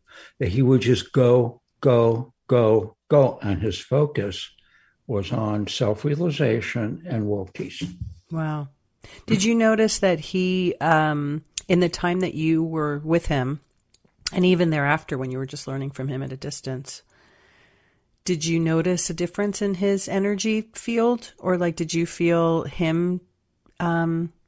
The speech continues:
Speaker 2: I don't know, his energy accelerating or fortifying or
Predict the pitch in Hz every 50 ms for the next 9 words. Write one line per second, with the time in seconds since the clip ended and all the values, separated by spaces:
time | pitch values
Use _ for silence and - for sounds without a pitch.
0 | _ - - 160 160 165 147 139 156 151 - - 147 151 151 151 156 156 151 147
1 | - - 151 143 151 156 156 165 165 165 165 175 170 170 170 156 - 143 147 143
2 | 139 139 139 139 135 - - - - - _ _ _ _ _ _ _ _ _ _
3 | _ _ _ _ _ _ _ _ _ _ _ - - - 165 156 151 165 160 -
4 | 170 160 160 160 160 165 160 160 160 165 156 - 139 143 135 135 135 135 131 131
5 | 135 131